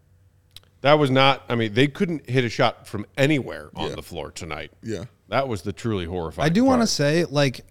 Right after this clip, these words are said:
Speaker 3: I feel like I was very critical of the players and the front office in the show. And, like, I think there's blame to go around, as you say. Like,
Speaker 2: Yeah.
Speaker 3: everybody gets a piece.
Speaker 2: Everybody.
Speaker 3: But also, like,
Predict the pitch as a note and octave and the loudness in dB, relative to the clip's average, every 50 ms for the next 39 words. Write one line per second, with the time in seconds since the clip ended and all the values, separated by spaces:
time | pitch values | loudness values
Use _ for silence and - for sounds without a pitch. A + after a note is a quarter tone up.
0 | _ A#2 C#3 C#3 - F#3+ F#3 E3+ D#3+ D#3 C#3+ C#3 C3 A#2+ A#2 A2+ C3+ C#3 C#3 B2+ | _ -4 -4 0 2 2 2 4 4 2 2 2 2 0 0 0 0 2 2 0
1 | - - C3+ C3 C3 - C#3 C3+ C3+ C3 - A#2+ A#2+ A2+ G#2+ G#2 - - - _ | 0 -2 -2 -2 0 0 0 0 0 -2 -2 -4 -4 -4 -4 -6 -10 -16 -20 _
2 | _ _ _ _ _ _ _ B2 A#2+ - - B2 A#2+ B2 B2 A#2+ A#2+ A#2+ B2 A#2+ | _ _ _ _ _ _ _ -12 -12 -8 -6 -4 -2 0 2 2 0 0 -2 -2
3 | - - - - - A#2+ A#2+ A#2 A2+ A2 G#2+ G#2 G#2 - - _ _ _ _ _ | -2 -4 -4 -6 -8 -6 -4 -4 -2 -2 -4 -4 -6 -8 -14 _ _ _ _ _
4 | _ _ _ _ _ B2+ B2+ A2+ - C#3+ C3 B2 A#2+ A#2+ - C3+ B2 - C3+ C3+ | _ _ _ _ _ -12 -10 -4 0 0 2 2 2 0 0 -2 -2 0 0 0
5 | C3 B2 - C#3 C3 B2+ C3 B2+ - _ _ _ _ _ _ _ B2+ C#3 D3 D3 | -2 -2 -2 -2 -2 0 -2 -2 -4 _ _ _ _ _ _ _ 0 2 4 4
6 | D3 C#3+ C#3 - - - _ _ _ _ _ _ _ _ _ - E3 G3+ A3+ F#3+ | 4 4 2 -2 -8 -16 _ _ _ _ _ _ _ _ _ -2 2 2 4 6
7 | G#3 F#3+ E3+ C3+ A#2+ A#2+ A2 - - C#3+ D#3+ D#3+ D3 C#3+ C3 C3 B2+ B2 A2+ G#2 | 8 6 6 6 2 -4 -10 -4 0 2 2 4 4 2 2 0 0 0 -2 -4
8 | G#2 G2+ G2 G2+ G2+ - - G2 F2+ G2 F#2+ - E2+ A2 G#2+ A#2 C#3 C#3 D3 C#3+ | -6 -8 -10 -10 -12 -12 -12 -12 -12 -12 -14 -12 -10 -8 -6 -2 0 0 4 4
9 | C#3+ C3 C3 A#2+ - - - B2 G#2+ F#2 - - - - _ _ - G2+ B2+ G#3+ | 4 4 4 2 0 -2 -2 -2 -2 -2 -4 -6 -8 -10 _ _ -10 -8 -8 -6
10 | G3+ B2+ A2+ G2+ A#2+ - _ _ _ D3 D#3 F3 G#3 A3 - C4 B3 A#3 A3+ G#3 | -6 -6 -6 -6 -8 -12 _ _ _ 4 6 6 6 6 6 4 6 6 6 6
11 | E3+ - - | 4 2 -2